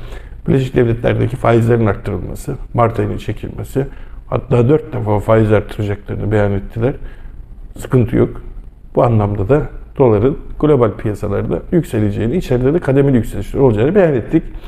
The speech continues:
Ee, dedik bakış açısına göre değişti. On üç liranın altında bir kalıcılık yok. Beklentine ilk pozda on dört yirmi, on dört yirmi beş. <laughs> Biz bu, bu rakamı yirmi gün önce söylediğimizde, "Hakan Hoca sen dokuz liradan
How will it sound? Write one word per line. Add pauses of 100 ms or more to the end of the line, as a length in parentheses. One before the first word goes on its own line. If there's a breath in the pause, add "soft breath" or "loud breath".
(880 loud breath)
Ee,
dedik
bakış
açısına
göre
değişti.
On
üç
liranın
altında
bir
kalıcılık
yok.
Beklentine
ilk
pozda
on
dört
yirmi,
on
dört
yirmi
beş. (520)
<laughs>
Biz
bu, (400)
bu
rakamı
yirmi
gün
önce
söylediğimizde, (800 loud breath)
"Hakan
Hoca
sen
dokuz
liradan